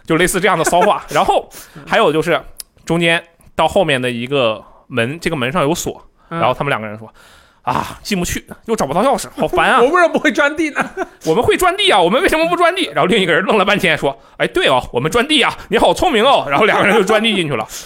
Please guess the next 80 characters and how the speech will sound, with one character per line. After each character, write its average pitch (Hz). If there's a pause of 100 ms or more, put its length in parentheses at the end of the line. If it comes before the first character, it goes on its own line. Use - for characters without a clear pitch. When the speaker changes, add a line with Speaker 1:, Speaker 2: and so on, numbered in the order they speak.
Speaker 2:
<laughs> -
对。 139
Speaker 1:
在 226
后 254
面 226
的 202
时 180
候， 175
你 143
会 160
获 175
得 160
一 156
个 160
道 160
具， 131
这 156
个 160
道 165
具 156
可 156
以 -
用 143
来 139
挖， 143
Speaker 2:
嗯。 156
Speaker 1:
挖 151
地。 160 (180)
Speaker 2:
对。 127
Speaker 1:
对， 113
然 113
后 135 (180)
挖， 123
我 110 (140)
当 233
时 226 (240)
刚 208
拿 165
着 160
这 175
个 180
道 185
具， 170
我 117
说： 120
“哇， 120
这 226
好 -
啊！” 107
我 -
就 123
把 -
刚 151
才 156 (140)
全 131
挖 165
一 170
遍， 151
刚 143
才 147
看 165
到 143
的， 117
我 117
就 117
去 117
挖， 120
挖， 120
挖， 120 (460)
挖 160
到 156
中 170
间 160
第 160
四 156
个 123
还 139
第 147
五 110
个， 117